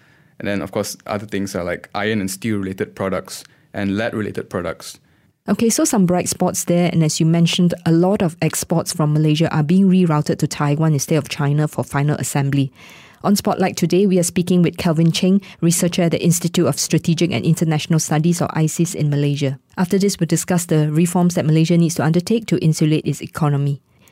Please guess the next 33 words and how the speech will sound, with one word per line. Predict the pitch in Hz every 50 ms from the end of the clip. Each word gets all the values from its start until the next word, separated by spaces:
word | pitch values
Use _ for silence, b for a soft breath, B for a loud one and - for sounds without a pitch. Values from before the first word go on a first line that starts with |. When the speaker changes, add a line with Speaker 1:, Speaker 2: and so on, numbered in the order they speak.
| b b b b b b b -
Speaker 2:
On | 202 196
Spotlight | - - 247 196 214 226 185 -
today, | 202 175 196 214 233
we're | 214 190 185
looking | 185 190 185 - 208 180
into | 175 180 170 180 165
the | 165
U | 165 160 180 190
S | 196 190 185
China | - - 185 175 175 180 180
trade | 175 - 185 175 180 -
war | - 170 175 180 190 -
and | - 165 160
its | 143 - - -
implications. | 185 170 170 180 170 170 - 160 156 - - 160 151 - B B B B B B -
We're | 175 170
speaking | - - 190 185 - 196
with | 180 170
Kelvin | - 180 175 170 170 185 190 180
Cheng, | - 208 208 220 240 226
researcher | 180 170 165 - 180 170 - 180
at | 180 - 165 156
the | - -
Institute | 160 170 - - 175 170 - 185
of | 170 -
Strategic | - - - 175 165 - 185 165 165 190 185 -
and | 156 156 -
International | 185 185 - 202 190 185 175 170 - 185 180
Studies, | - - 175 170 170 208 233 - -
or | - -
isis, | 156 160 156 - - 185 170
in | - 160 160 151
Malaysia. | 151 151 151 147 143 - 143 139 143